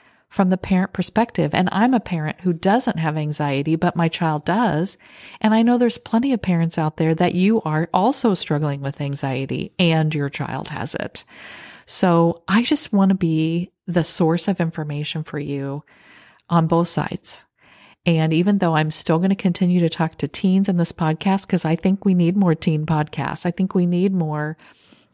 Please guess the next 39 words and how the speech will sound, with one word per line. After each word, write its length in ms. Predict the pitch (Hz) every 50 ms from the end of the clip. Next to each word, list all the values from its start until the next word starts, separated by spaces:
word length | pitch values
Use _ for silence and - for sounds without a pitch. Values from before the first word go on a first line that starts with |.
| _ _ -
people 380 | - 202 196 - - 180 170
working 420 | 160 170 175 196 190 - 208 170 156
with 220 | 151 143 - -
teens. 380 | - - 151 147 - - - -
So 160 | - 214 202
many 160 | 208 226 233 233
people 320 | - - 220 214 - 190
tell 240 | 190 - 185 170 170
me, 160 | 165 156 151
"Well, 140 | 151 165 165
just 260 | - 226 226 - -
work 160 | 233 220 -
with 140 | 220 202 -
adults 500 | 170 165 160 151 151 - - - - -
'cause 220 | - 175 156 -
they 160 | - 160 160 170
have 240 | 170 165 160 156
the, 240 | - 147 139 151 147 - _ _ _ _ _ _ _ _ -
the 80 | 165
money," 340 | 160 156 147 143 - - - -
you 80 | 175
know, 120 | 170 151 151
like 180 | 156 156 -
they, 320 | - 160 160 160 165 165 -
they're 220 | 170 165 170 165 160
in 100 | 151 160
charge 300 | - 165 151 156 151 156
of 120 | 147 147
their 180 | - 139 139 143
own 220 | 135 139 143 147
money, 300 | 143 131 - - - -
where 160 | 175 165 143
kids 300 | - - - 180 170 - -
aren't 140 | 156 - -
in 40 |
charge 260 | 143 - 151 147 147 151
of 100 | 147 -
their 120 | 139 139
money. 320 | 143 165 170 160 147 160